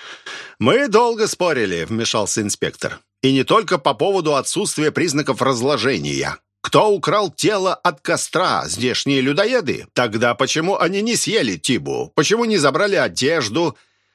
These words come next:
«Здесь это великая ценность. Если же тело украли не для еды и не для ограбления, тогда для чего?» «Место глухое», —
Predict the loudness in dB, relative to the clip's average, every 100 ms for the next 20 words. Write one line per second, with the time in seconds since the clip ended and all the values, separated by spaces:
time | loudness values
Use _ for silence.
0 | _ _ _ _ _ -2 2 2 2 2
1 | 2 2 2 2 0 0 -2 -2 -2 -2
2 | -2 -4 -6 -6 -6 -10 -8 -4 0 2
3 | 2 2 2 0 0 0 2 2 2 2
4 | 2 0 0 0 0 0 0 0 0 -2
5 | 0 2 2 0 2 0 2 0 2 0
6 | 2 0 0 0 -2 -2 -2 -2 -4 -6
7 | -4 -2 2 2 2 0 -6 -18 -20 -20
8 | _ _ _ -2 2 2 2 0 0 0
9 | 0 -2 -4 -2 -4 -6